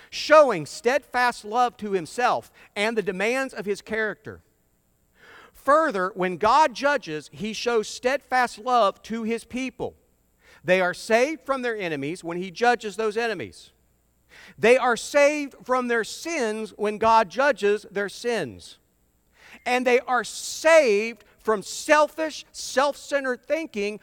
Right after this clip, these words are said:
when God's judgment crashes in upon the idolatry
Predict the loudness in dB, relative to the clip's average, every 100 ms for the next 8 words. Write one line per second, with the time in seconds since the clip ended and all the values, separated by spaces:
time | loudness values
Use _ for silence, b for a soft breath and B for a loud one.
0 | B -4 -4 -4 2 4 6 4 2 0
1 | -6 0 0 0 -6 -8 b b -14 2
2 | 8 8 6 -4 -8 -4 -2 -2 -4 B
3 | -4 0 4 4 4 2 4 2 2 2
4 | 2 0 -6 -10